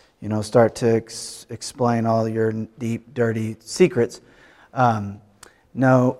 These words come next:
confess just means to admit, to acknowledge, and this is a private transaction because every believer is a priest, a believer priest, and that means we can go directly to the Father through the Son. So we will go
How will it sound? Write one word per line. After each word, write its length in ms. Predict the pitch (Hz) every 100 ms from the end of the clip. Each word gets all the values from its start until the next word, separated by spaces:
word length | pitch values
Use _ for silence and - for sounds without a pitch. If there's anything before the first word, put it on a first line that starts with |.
| -
confess 500 | 135 113 156 151 147
just 200 | 147 143
means 180 | 139 -
to 120 | 127
admit, 340 | 117 143 143
to 120 | 135
acknowledge, 880 | 117 113 123 131 139 135 123 - - _ _ _ _ _ _
and 560 | - 113 113 110 110 - -
this 180 | 113 131
is 60 | 113
a 80 | 110
private 640 | - 135 131 131 127 -
transaction 680 | - 123 117 117 110 - 95
because 240 | 98 101 -
every 320 | 147 160 156
believer 480 | 139 139 143 143 143
is 160 | 110
a 100 | 107
priest, 500 | 107 - 139 180 180
a 60 | 117
believer 340 | 113 127 117
priest, 500 | 107 127 127 160 - - - - -
and 80 | 123
that 120 | 131
means 180 | 131 120
we 100 | 127
can 100 | 120
go 120 | 117
directly 760 | 107 120 127 - 131 127 139 - -
to 500 | - 120 120 117 -
the 100 | 113
Father 380 | - 110 113 110
through 280 | 101 123 110
the 100 | 107
Son. 400 | - 120 92 95
So 200 | - 104
we 160 | 113
will 140 | 110 107
go 460 | 113 120 135 147